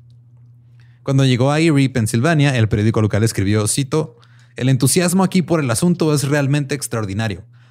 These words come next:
Todo el mundo lo discute y todos están ansiosos por conocer el último rumor sobre el héroe pa-, peatonal. El Congreso se reúne en una semana más o menos, pero nadie habla del Congreso.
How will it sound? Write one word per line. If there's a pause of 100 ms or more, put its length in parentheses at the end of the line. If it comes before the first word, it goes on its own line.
(100)
Todo
el
mundo
lo
discute
y
todos
están
ansiosos
por
conocer
el
último
rumor
sobre
el
héroe
pa-,
peatonal. (600)
El
Congreso
se
reúne
en
una
semana
más
o
menos,
pero
nadie
habla
del
Congreso.